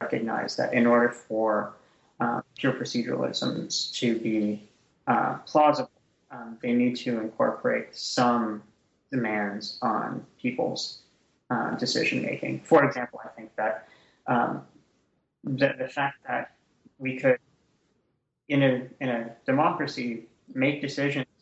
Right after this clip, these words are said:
which put an end to democracy. We can make decisions that disenfranchise a large number of people. We could make decisions that, uh, advocate control to some s-, sovereign. Uh, what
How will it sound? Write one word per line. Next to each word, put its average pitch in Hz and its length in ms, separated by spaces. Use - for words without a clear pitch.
which 120 340
put 127 120
an 131 80
end 196 200
to - 80
democracy. - 520
We 131 240
can 123 160
make 123 200
decisions 127 440
that 117 160
disenfranchise 123 920
a - 40
large 110 160
number 107 200
of - 100
people. 170 460
We 131 180
could 117 260
make 123 200
decisions 117 720
that, 113 260
uh, 120 280
advocate - 420
control 123 400
to 117 340
some 113 340
s-, - 240
sovereign. - 600
Uh, 131 60
what 143 120